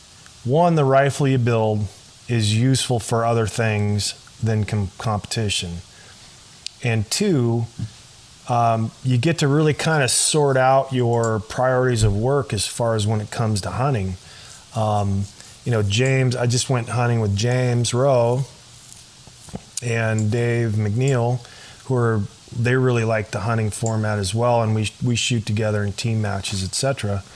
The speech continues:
And it was like clockwork. You know, one of us would, you know,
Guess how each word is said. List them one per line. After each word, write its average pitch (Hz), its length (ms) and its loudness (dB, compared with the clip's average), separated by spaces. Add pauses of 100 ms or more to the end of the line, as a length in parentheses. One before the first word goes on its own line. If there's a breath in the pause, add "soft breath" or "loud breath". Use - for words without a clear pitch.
(640 loud breath)
And 113 600 0 (680 loud breath)
it 135 100 0
was 165 220 2
like 123 260 2
clockwork. 113 680 -2 (280)
You 120 120 -4
know, 101 260 0 (720)
one 123 260 2
of 143 120 2
us 139 220 0
would, 117 160 2 (260)
you 127 140 0
know, 110 300 2